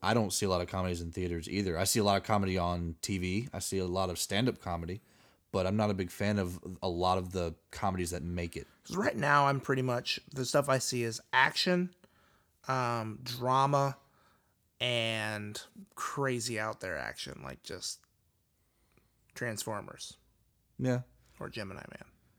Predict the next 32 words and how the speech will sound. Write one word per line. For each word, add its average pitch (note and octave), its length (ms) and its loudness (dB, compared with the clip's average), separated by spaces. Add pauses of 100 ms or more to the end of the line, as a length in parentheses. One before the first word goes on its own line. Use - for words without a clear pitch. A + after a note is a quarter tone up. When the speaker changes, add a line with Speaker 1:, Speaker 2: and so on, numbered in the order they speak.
Speaker 1:
So B2 640 8
it's A#2 160 0
funny D3 320 4
that A#2 100 6
we G2+ 120 0
talked B2+ 260 0
about A2+ 460 6
how G#2 520 2
Marvel G2+ 800 2 (320)
has G#2+ 220 -2
been G2 180 0
making F#2+ 420 -2
amazing F#2 540 -2
movies F#2 380 -2
for F2+ 420 -4
eleven F#2 380 -2
years. F2+ 160 -6
You G2 40 -8
said A2 140 -2
eleven F#2 280 -2
years, E2+ 180 -8
right? F#2+ 180 -4 (240)
Speaker 2:
Yeah. D3 260 2 (220)
Speaker 1:
Do G2+ 80 0
you G2+ 100 6
wanna A2+ 220 6
weigh G#2 360 6
in G#2+ 200 4
on G2 160 2
Martin G2+ 240 0
Scorsese's G2 600 0
comments G#2 540 -2